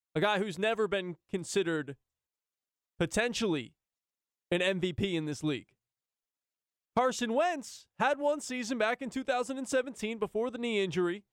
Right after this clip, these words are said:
where he was on pace to win the N F L M V P. And then, of course, the knee injury, apropos, we just were talking about it,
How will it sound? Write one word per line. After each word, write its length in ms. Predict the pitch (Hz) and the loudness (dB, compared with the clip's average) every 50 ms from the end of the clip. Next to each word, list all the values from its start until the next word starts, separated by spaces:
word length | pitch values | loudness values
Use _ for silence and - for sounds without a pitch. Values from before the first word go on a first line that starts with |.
| _ _ _ _ _ _ _ _ _ _ _ _ _ _ _ | _ _ _ _ _ _ _ _ _ _ _ _ _ _ _
where 100 | - 185 | 0 2
he 100 | 175 220 | 4 4
was 160 | 277 262 247 190 | 2 2 2 4
on 200 | 240 233 233 214 | 4 2 2 0
pace 340 | - 214 226 226 214 - | -2 -2 -2 -2 -4 -6
to 140 | - - 214 | -6 -4 -2
win 280 | 190 202 233 220 208 185 | 0 0 0 0 0 -2
the 140 | 170 185 190 | -2 0 0
N 100 | 180 180 | 2 0
F 140 | 175 - | 0 0
L 180 | 190 180 170 170 | 0 2 2 0
M 160 | 170 170 160 | 0 -2 -2
V 160 | 143 151 160 | -2 -2 -2
P. 280 | 156 - - 180 - - _ _ _ _ _ _ _ _ _ _ _ _ _ _ _ _ _ _ _ _ _ _ _ _ _ _ - | 0 0 0 0 0 -2 _ _ _ _ _ _ _ _ _ _ _ _ _ _ _ _ _ _ _ _ _ _ _ _ _ _ -6
And 60 | 117 | -4
then, 80 | 120 120 | -4 -4
of 80 | 113 | -4
course, 300 | - - 135 151 175 - | -2 -2 0 0 -2 -4
the 120 | - 147 135 | -4 -2 -2
knee 220 | 135 139 139 143 | 0 0 0 0
injury, 320 | 143 143 120 151 175 180 | 0 -2 -2 -2 -2 0
apropos, 540 | - 127 131 - 120 - 156 143 151 196 196 - _ _ _ _ | -2 -2 -4 -6 -4 -2 0 0 0 0 -2 -8 _ _ _ _
we 140 | _ 127 120 | _ -8 -6
just 240 | 104 120 127 117 - | -4 -2 -4 -4 -4
were 60 | 139 | -6
talking 340 | 123 - 143 147 160 - 165 | -2 0 0 0 0 -2 0
about 240 | 156 156 170 185 214 | 0 0 0 0 -2
it, 100 | 208 | -4